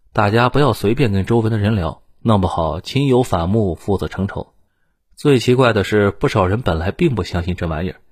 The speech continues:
直到看到别人赚钱了，眼热的不行，买了一个啊。当然，也有不少人只有零点零零一个，然后就彻底变成信徒了，天天怼那些怀疑比特币的人，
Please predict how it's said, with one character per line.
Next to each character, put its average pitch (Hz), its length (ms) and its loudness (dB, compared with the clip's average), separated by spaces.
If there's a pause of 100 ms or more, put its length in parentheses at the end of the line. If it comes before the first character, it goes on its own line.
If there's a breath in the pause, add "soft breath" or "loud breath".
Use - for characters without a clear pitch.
(200)
直 107 140 2
到 101 140 2
看 - 180 -4
到 92 100 0
别 98 180 2
人 113 120 2
赚 104 180 2
钱 90 220 -2
了， 107 220 -6
眼 104 320 0
热 143 140 2
的 98 80 0
不 92 100 -2
行， 85 200 -4 (280)
买 95 160 2
了 87 120 -2
一 90 120 -4
个 - 220 -6 (200)
啊。 - 200 -4
当 87 200 0
然， 85 160 -2 (240 soft breath)
也 101 140 2
有 95 100 4
不 101 100 -2
少 87 200 0
人 92 260 0 (140)
只 98 160 -2
有 87 160 0
零 98 280 2
点 85 240 0
零 95 140 0
零 95 140 0
一 95 140 -2
个， - 180 -8 (420)
然 127 300 2
后 131 160 2
就 110 160 2
彻 127 280 4
底 90 160 -2
变 101 200 0
成 98 120 0
信 101 200 0
徒 87 160 -2
了， 98 120 -4 (440 soft breath)
天 160 280 2
天 160 220 0
怼 90 280 2
那 117 140 0
些 107 200 0
怀 104 260 2
疑 123 140 4
比 92 160 -4
特 101 140 -2
币 107 120 0
的 92 100 2
人， 82 220 -6